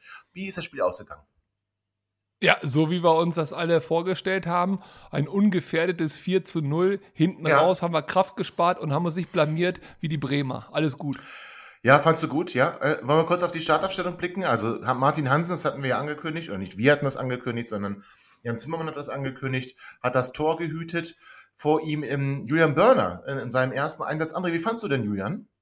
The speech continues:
Speaker 2: Man merkte ihnen die mangelnde Fitness noch an, deswegen wurde er auch später wahrscheinlich ausgewechselt für Lamptey.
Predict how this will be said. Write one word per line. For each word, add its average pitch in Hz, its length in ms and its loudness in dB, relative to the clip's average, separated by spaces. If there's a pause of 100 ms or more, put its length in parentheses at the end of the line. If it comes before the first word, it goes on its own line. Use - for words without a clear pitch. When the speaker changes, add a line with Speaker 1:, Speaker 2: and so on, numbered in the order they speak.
(1500)
Speaker 2:
Man 175 180 4
merkte 208 260 4
ihnen 202 320 -2
die 185 100 2
mangelnde 180 360 0
Fitness 208 380 -4
noch 170 180 2
an, 185 260 2
deswegen 175 380 -2
wurde 180 140 2
er 180 60 2
auch 165 60 2
später 180 320 0
wahrscheinlich 170 340 0
ausgewechselt 160 600 -4
für 147 240 0
Lamptey. 151 480 -2